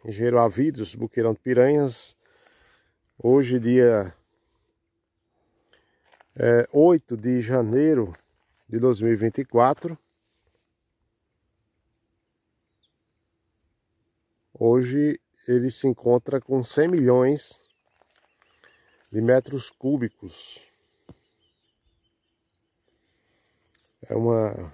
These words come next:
visão maravilhosa. Realmente aqui, você,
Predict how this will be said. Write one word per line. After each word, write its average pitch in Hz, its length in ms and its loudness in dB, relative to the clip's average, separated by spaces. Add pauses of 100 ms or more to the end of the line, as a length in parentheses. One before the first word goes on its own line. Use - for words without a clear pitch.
(160)
visão 113 340 -2
maravilhosa. 113 840 0 (480)
Realmente 113 540 -4
aqui, 113 440 -8 (1500)
você, 117 560 -6